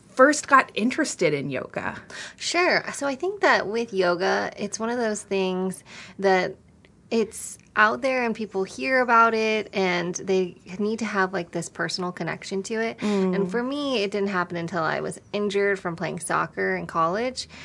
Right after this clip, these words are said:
Speaker 2: that
Speaker 1: Oh.
Speaker 2: forced me to slow down and do the very counterintuitive thing for me, which is to take deep breaths and to be with myself and to not be overstimulated. So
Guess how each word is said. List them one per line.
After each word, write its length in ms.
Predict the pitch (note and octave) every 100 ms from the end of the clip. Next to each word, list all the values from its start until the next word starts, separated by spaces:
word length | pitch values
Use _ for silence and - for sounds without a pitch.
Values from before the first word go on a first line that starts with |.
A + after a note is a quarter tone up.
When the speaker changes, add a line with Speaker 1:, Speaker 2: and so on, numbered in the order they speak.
| - -
Speaker 2:
that 380 | F#3+ F#3 F3+
Speaker 1:
Oh. 80 | C4+ G#3
Speaker 2:
forced 360 | F#3+ G#3 E3 G#3+
me 200 | G#3 G3+
to 80 |
slow 400 | G3 - G3 G3
down 640 | F#3+ F3+ E3+ E3+ F3 F3 F3 -
and 220 | F3+ F3
do 340 | G3 G3 G3
the 400 | F3 E3+ F3+ F3
very 240 | E3 F#3 F#3+
counterintuitive 840 | - E3+ E3+ F3 E3 E3 E3+ D#3+
thing 200 | - D#3
for 160 | E3 -
me, 280 | B2+ F3+ G#3
which 260 | F#3 E3
is 220 | F3 - -
to 360 | E3 - - - - - - -
take 300 | F3+ D3+ -
deep 260 | D#3+ D3+
breaths 600 | - D#3 D3+ D3+ - - - - - -
and 440 | - C#3 B2 B2+ D#3
to 360 | D#3+ D3+ C#3
be 200 | D#3 F3+
with 220 | F3+ G#3
myself 920 | G3+ G3+ G3 F#3 G3 F#3 F#3 F#3 F#3 - - - -
and 320 | F3+ E3 D#3+
to 80 | F#3
not 260 | F3 E3 F#3
be 160 | F3+
overstimulated. 1080 | F3+ E3+ F3 - G3+ G3 G3 G3 F#3+ G3 F#3+
So 400 | - F#3+ F3+ F3